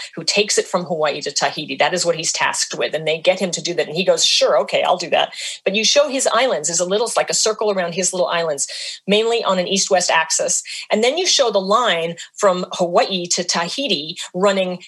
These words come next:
you know, all these lines of, you know, all these degrees of, um, latitude in a completely different part of the ocean, you know, different weather, different this, as you say, over the doldrums, across the equator,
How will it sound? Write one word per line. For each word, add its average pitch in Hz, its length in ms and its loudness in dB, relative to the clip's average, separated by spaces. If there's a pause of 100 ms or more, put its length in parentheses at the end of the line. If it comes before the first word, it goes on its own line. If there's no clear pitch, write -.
you 220 100 2
know, 156 300 0 (120)
all 294 460 6
these 196 480 -2
lines 175 420 0
of, 156 220 -2
you 190 140 0
know, 147 160 -4 (100)
all 277 300 4
these 226 180 -2
degrees 180 460 -2 (120)
of, 151 300 -2 (140)
um, 147 340 -4
latitude 180 640 0 (1040)
in 233 100 4
a 208 60 2
completely 262 380 2
different 196 240 0
part 170 160 2
of 156 60 0
the 151 120 0
ocean, 143 400 0 (440)
you 277 120 4
know, 143 220 0 (100)
different 254 300 2
weather, 151 180 0
different 208 300 0
this, 165 220 -2
as 190 120 2
you 190 60 -2
say, 180 240 2
over 214 180 2
the 175 60 0
doldrums, 151 460 0
across 226 260 2
the 208 80 -2
equator, 147 400 -2